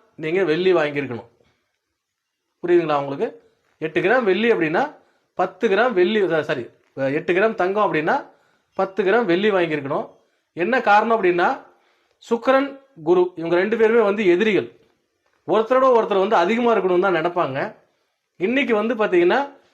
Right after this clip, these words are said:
சுக்கிரனோட விலை வந்து கம்மியா இருக்கு, அதாவது வெள்ளியோட விலை கம்மியா இருக்கு, தங்கத்தோட விலை உச்சத்துல போயிட்டு இருக்கு இல்லையா?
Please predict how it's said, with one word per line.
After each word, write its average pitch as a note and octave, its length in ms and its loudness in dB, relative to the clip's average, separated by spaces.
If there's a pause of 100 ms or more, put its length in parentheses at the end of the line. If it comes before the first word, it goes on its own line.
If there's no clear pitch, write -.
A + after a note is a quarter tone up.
(260)
சுக்கிரனோட C4 500 0
விலை G3 200 4
வந்து A3 200 2
கம்மியா G#3 300 0
இருக்கு, C#3+ 220 0
அதாவது F3+ 260 2
வெள்ளியோட A3+ 380 2
விலை F#3+ 180 2
கம்மியா F#3 320 0
இருக்கு, G3+ 260 0
தங்கத்தோட F#3+ 300 0
விலை E3+ 180 2
உச்சத்துல E3 380 -4
போயிட்டு C#3 220 -6
இருக்கு C3 160 -6
இல்லையா? E3 220 0